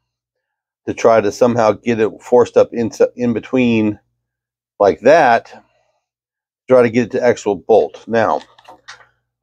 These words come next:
what I'm actually gonna do, now what I'm actually gonna do on the other side is I'm gonna find this pocket and I'm gonna drill a hole.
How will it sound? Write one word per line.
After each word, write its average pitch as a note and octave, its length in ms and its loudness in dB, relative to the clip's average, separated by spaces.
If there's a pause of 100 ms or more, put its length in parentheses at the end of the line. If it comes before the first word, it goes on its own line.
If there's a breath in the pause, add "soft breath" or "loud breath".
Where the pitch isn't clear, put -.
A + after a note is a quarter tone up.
(160)
what B2+ 180 2
I'm C3 240 0
actually D#3 380 -2
gonna A#2+ 220 0
do, F#2+ 360 -6 (1600)
now G#2+ 180 2
what A2 120 2
I'm A2+ 80 0
actually B2 320 -2
gonna A2 180 0
do G#2 420 -2 (300)
on A2 160 0
the G2+ 80 2
other D3 200 2
side E2 420 -2 (920)
is F#2+ 120 -2
I'm A#2+ 140 4
gonna C3+ 140 4
find B2 340 0
this G2 100 -8
pocket C3+ 580 -2 (160)
and G#2+ 120 -8
I'm C3 120 2
gonna A#2+ 100 4
drill A2 260 4
a G#2+ 40 4
hole. B2 360 2